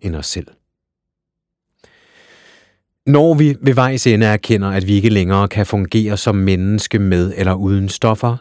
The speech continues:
står vi alle over for det samme dilemma. Hvad er der tilbage at gøre? Der synes at være dette valg. Enten at fortsætte så godt vi kan til den bitre ende, fængsler, institutioner eller død, eller finde en ny måde at leve på.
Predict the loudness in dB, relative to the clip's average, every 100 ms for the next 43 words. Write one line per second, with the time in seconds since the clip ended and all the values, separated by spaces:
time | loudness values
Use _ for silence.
0 | -12 -2 -2 -2 -4 -4 -2 -2 -2 -4
1 | -6 -4 -6 -4 -4 -4 -4 -2 -2 -6
2 | -4 -2 0 -2 -8 -12 _ -20 -12 -4
3 | -2 -2 -4 -4 -4 -4 -10 -8 -6 -6
4 | -10 -14 _ -12 -8 -6 -4 -6 -10 _
5 | _ _ _ _ _ _ _ _ -4 0
6 | 0 0 0 -4 0 0 2 0 0 0
7 | 2 0 -4 -10 -18 _ -20 _ _ _
8 | 0 0 0 0 0 0 0 -2 -4 -2
9 | -2 -4 -2 -2 -4 -2 -4 -4 -8 -6
10 | -6 -2 -4 -2 -8 -2 0 0 -2 -6
11 | _ -6 -6 -6 -4 -2 -2 -4 -8 -8
12 | -10 -8 -4 -4 -4 -4 -6 -4 0 0
13 | -4 _ _ -20 _ _ 2 2 2 0
14 | 0 0 -2 -2 0 2 0 0 0 -2
15 | -6 -6 -6 -2 -4 -4 -10